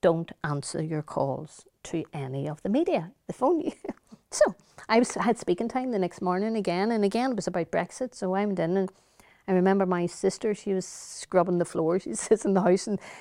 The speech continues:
she says, "Nolan was going berserk about what I had said the night before. I didn't know this." And she says the next thing Nolan said, "Oh, she's on, she's on her feet again.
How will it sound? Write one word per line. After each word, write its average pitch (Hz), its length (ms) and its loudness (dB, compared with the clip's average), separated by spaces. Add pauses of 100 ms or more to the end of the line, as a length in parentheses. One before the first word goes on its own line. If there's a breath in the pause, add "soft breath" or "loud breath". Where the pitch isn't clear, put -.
(120 loud breath)
she - 100 -4
says, 180 260 -2
"Nolan 185 460 8
was 175 140 -2
going 165 280 -2
berserk 175 380 0
about 165 260 0
what 165 160 2
I 165 60 -2
had 160 220 -4
said 160 260 2
the 170 80 -2
night 156 240 -2
before. 170 380 2
I 185 80 2
didn't 170 260 0
know 160 160 0
this." 190 240 -2
And 185 100 -4
she - 120 -10
says 165 240 -2
the 165 80 0
next 165 200 -4
thing 165 200 0
Nolan 170 320 0
said, 170 220 2
"Oh, 180 120 6
she's 180 240 -2
on, 170 340 2 (460 soft breath)
she's - 220 -2
on 190 160 6
her 175 120 2
feet 190 300 2
again. 269 400 4